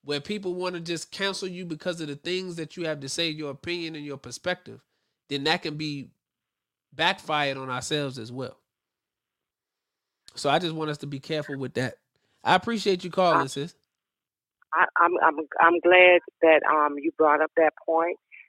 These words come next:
Speaker 2: because I didn't even recognize that about, um,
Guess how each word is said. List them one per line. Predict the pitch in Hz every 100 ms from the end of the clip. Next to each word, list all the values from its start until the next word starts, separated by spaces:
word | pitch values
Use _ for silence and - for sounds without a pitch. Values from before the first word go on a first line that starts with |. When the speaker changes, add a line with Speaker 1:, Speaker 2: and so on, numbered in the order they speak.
| _
Speaker 2:
because | - 147 165 160
I | - 143 156
didn't | 151 -
even | 151 143 139
recognize | 139 147 - 156 147 151 156
that | 165 160 160 - _ _ _ _ - -
about, | 143 147 147 147 -
um, | 139 139 139